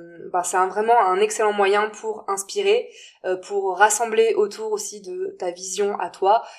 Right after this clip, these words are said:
Et ça va te permettre de te différencier via le biais, donc, des émotions et en créant une connexion un peu plus intime avec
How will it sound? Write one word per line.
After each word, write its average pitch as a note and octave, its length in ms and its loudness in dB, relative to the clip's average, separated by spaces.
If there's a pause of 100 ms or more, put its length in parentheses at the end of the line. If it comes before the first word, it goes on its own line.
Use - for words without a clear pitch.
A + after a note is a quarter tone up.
Et G#3+ 160 6
ça A#3 140 2
va G3 100 2
te - 80 -10
permettre F#3+ 460 0
de G#3 140 -8
te A#3+ 120 -8
différencier G3+ 720 -2 (420)
via G#3+ 220 6
le G#3+ 120 4
biais, G#3 300 -2
donc, G3 220 -4
des F#3+ 220 -2
émotions G#3 440 0 (220)
et G#3+ 240 8
en A#3+ 160 -2
créant G#3 280 0
une A3 80 -2
connexion G3 380 -2
un G3 100 0
peu F#3+ 100 -12
plus G3+ 180 -12
intime G3+ 540 -6
avec - 420 -4